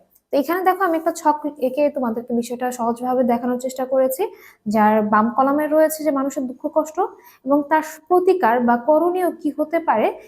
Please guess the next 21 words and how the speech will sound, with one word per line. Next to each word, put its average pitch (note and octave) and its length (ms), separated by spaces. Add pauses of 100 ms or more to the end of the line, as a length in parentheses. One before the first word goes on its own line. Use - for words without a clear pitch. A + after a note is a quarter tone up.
(140)
সেগুলো C#4+ 360
রয়েছে A3 320
ডান G#3+ 240
কলামে। F3 360 (1900)
এক C#4 180
নাম্বার D4+ 460
অর্থাভাব A#3+ 720 (340)
ও B3 240
খাদ্যভাব। B3+ 500 (580)
এটার F#4+ 300
প্রতিকার F#4+ 420
কি F4+ 120
হতে F4+ 180
পারে? F4 220
অল্পতে E4 440
সন্তুষ্ট E4+ 540
থাকার D#4 300
মানসিকতা C4+ 540
তৈরি C4 300
করা C4+ 220
এবং D#4 160